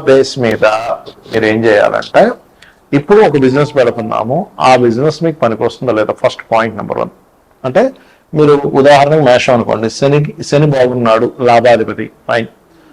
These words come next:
లేదా వృషభ లగ్నం, గురువు బాగున్నాడు, లేకపోతే మిథున లగ్నం, కుజుడు బాగున్నాడు అంటే అసలు ఫస్ట్ మీకు లాభం రావాలి కదా, ఏ బిజినెస్ చేయాలన్నా.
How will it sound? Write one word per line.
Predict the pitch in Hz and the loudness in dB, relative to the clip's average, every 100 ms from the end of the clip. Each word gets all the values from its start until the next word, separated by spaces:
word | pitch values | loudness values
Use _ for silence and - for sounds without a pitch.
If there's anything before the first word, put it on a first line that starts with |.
| _ 131 | _ 0
లేదా | 131 | 2
వృషభ | 127 131 139 | 2 2 4
లగ్నం, | 135 110 117 117 120 123 | 2 4 0 0 0 2
గురువు | 135 131 | 2 4
బాగున్నాడు, | 110 110 110 104 104 110 - _ _ 120 | 2 2 -2 -4 -2 -4 -8 _ _ 0
లేకపోతే | 113 113 110 127 110 101 - _ _ _ _ _ | 0 0 -2 2 2 0 -4 _ _ _ _ _
మిథున | 120 117 123 | -4 -2 0
లగ్నం, | 113 101 110 110 _ - | -2 -2 -4 -6 _ -4
కుజుడు | 131 135 | 0 2
బాగున్నాడు | 113 107 104 104 101 107 - - | 4 4 2 -2 -2 -4 -6 -6
అంటే | 156 185 | 2 4
అసలు | 165 - 143 127 135 | 4 2 -2 0 -2
ఫస్ట్ | - - | -4 -4
మీకు | 175 175 180 | -2 0 0
లాభం | 165 131 131 147 147 | 2 4 4 4 4
రావాలి | 139 139 139 | 6 6 4
కదా, | 135 127 | 4 4
ఏ | |
బిజినెస్ | 120 123 131 - | 2 0 -2 0
చేయాలన్నా. | 123 120 117 120 | 2 2 0 -4